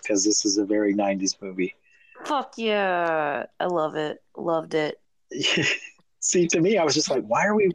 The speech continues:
Speaker 1: this is not advancing the plot. Why are they skating around? What is going
Speaker 2: Uh,
Speaker 1: on?"
Speaker 2: not, no, it was so good, 'cause
Speaker 1: Like
Speaker 2: they all, like, have these, this moment where they, like, do their little tricks and they're wearing all their colors, and it's just like, "Oh,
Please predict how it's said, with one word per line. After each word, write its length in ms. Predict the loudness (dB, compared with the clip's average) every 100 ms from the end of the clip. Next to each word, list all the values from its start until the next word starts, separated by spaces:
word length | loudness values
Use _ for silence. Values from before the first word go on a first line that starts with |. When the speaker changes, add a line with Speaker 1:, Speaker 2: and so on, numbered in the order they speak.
| _ _ -20 -16 -6
Speaker 1:
this 100 | 0
is 20 |
not 220 | 2 2
advancing 400 | 2 2 2 2
the 80 | 2
plot. 380 | 2 2 2 2
Why 180 | 2 4
are 100 | 4
they 120 | 4
skating 440 | 2 2 2 2
around? 480 | 2 2 2 2 0 0
What 160 | 0
is 260 | 0 -2 -4 -12 -18 -20 -20 -16
going 200 | -8 -4
Speaker 2:
Uh, 100 | 0
Speaker 1:
on?" 100 | 0
Speaker 2:
not, 200 | 0 -2 -4 -2
no, 300 | 0 2 2
it 240 | 2 2
was 160 | 0 0
so 220 | 2 2
good, 400 | 2 2 2 0
'cause 120 | 0
Speaker 1:
Like 60 | 2
Speaker 2:
they 100 | 2
all, 260 | 2 2 2
like, 180 | 2 0
have 260 | -2 -2 -4
these, 180 | -10 -6
this 200 | -6 -6
moment 420 | -2 0 2 0
where 100 | -2
they, 200 | -2 2
like, 200 | 2 0
do 160 | -6 -6
their 160 | -4 -2
little 200 | -4 -8
tricks 540 | -8 -2 -2 -4 -18 -20 -20 -16 -4
and 100 | 0
they're 120 | 2
wearing 280 | 4 2 2
all 140 | 2
their 140 | 0
colors, 460 | 0 0 2 2 2
and 100 | -2
it's 200 | -4 -6
just 220 | -8 -4
like, 300 | -2 -2 -4 _ _
"Oh, 560 | -2 0 2 2 0